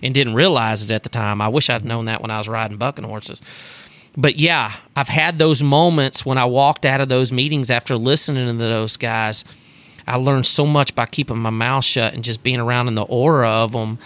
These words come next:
and just listening to what they had to say. And, and so that's why when that young man asked me,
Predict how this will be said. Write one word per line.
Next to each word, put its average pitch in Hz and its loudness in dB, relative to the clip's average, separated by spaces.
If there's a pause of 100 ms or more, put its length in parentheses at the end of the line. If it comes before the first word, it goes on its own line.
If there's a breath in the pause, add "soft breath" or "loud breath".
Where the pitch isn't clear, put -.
(400 loud breath)
and 123 0
just 123 2
listening 127 2
to 117 -2
what 123 -2
they 117 0
had 120 0
to 110 -6
say. 135 2
And, 113 -4
and 120 -2
so 120 -2
that's 131 0
why 131 2
when 123 0
that 123 -2
young 131 -2
man 127 2
asked 127 0
me, 120 -4